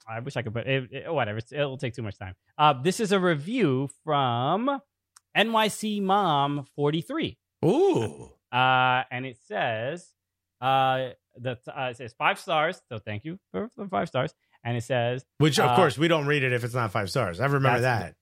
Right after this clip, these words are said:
Speaker 1: those are the rules. Uh, it, and it says, I, pr-, from M-, N Y C Mom forty-three, it says, "You guys rock. I appreciate you guys more and more every day because of your commitment to cover the women's game. Far too many quote unquote soccer podcasts are all soccer equals the men, but not for you guys. And I think this is why you keep landing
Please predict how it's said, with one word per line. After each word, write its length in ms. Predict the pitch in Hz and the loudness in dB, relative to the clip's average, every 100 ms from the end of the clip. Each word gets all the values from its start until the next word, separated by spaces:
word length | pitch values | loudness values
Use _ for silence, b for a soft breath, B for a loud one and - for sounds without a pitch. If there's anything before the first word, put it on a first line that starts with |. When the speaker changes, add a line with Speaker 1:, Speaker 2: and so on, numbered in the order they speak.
| - | -8
Speaker 1:
those 260 | 120 123 | -2 -2
are 40 | 135 | 0
the 120 | 143 | 0
rules. 380 | 147 117 90 - - | 0 0 -2 -8 -2
Uh, 320 | 113 113 113 | 0 2 0
it, 200 | 123 123 - | -2 -6 -6
and 120 | 117 | -6
it 80 | 113 | -6
says, 280 | 131 123 120 | -2 -2 0
I, 180 | 139 139 | 0 -2
pr-, 160 | - - 139 - | -2 -8 -8 -4
from 160 | 139 147 | -2 0
M-, 180 | 170 175 | 0 0
N 160 | 170 180 | 0 2
Y 100 | 180 | 2
C 120 | 196 | 2
Mom 220 | 175 156 | 0 0
forty-three, 420 | 143 151 143 175 139 | 0 -2 -2 -2 -2
it 60 | |
says, 160 | 117 113 | -2 -2
"You 100 | 160 | 2
guys 300 | 233 240 180 | 4 6 6
rock. 340 | 160 160 - _ _ _ _ | 6 6 0 _ _ _ _
I 100 | 127 | 0
appreciate 320 | 139 247 247 202 | 2 2 2 2
you 80 | |
guys 240 | 170 160 131 | 4 4 2
more 160 | 165 | 2
and 60 | 185 | 2
more 120 | 180 | 4
every 180 | 156 160 | 2 4
day 120 | 156 | 2
because 360 | 139 127 139 123 | 2 2 0 0
of 80 | 120 | 0
your 120 | 123 | -2
commitment 420 | 143 165 208 185 | 0 -2 -2 -4
to 80 | 143 | -2
cover 280 | - 180 190 | 2 2 2
the 80 | 143 | 0
women's 360 | 139 147 135 | 0 -2 -2
game. 360 | 123 214 160 107 _ _ | 0 2 2 -2 _ _
Far 180 | 180 214 | 6 6
too 160 | - 208 | 4 -2
many 320 | 185 185 175 | 0 0 0
quote 240 | - 180 | 2 4
unquote 260 | 170 170 139 | 4 0 0
soccer 400 | - 262 - 190 | 4 4 4 2
podcasts 540 | 185 151 135 147 135 127 | 6 6 6 2 0 -2
are 100 | - | 2
all 220 | 208 208 | 4 4
soccer 500 | - 240 208 170 151 247 | 6 6 6 2 -2 -2
equals 420 | 240 175 151 - b 131 | -2 2 2 0 b 2
the 140 | 165 | 4
men, 400 | 160 180 123 95 _ _ - | 8 6 6 0 _ _ -2
but 120 | 131 | 2
not 160 | 185 | 4
for 80 | 185 | 2
you 180 | 190 214 | 0 2
guys. 320 | 151 139 131 | 6 6 4
And 120 | - 151 | 0 -2
I 60 | |
think 220 | 165 262 - | 0 -2 -2
this 120 | 170 | -4
is 100 | 139 | 0
why 140 | 160 | 2
you 140 | 160 151 | 2 0
keep 180 | 160 | -4
landing 460 | 147 160 165 160 | 0 2 2 0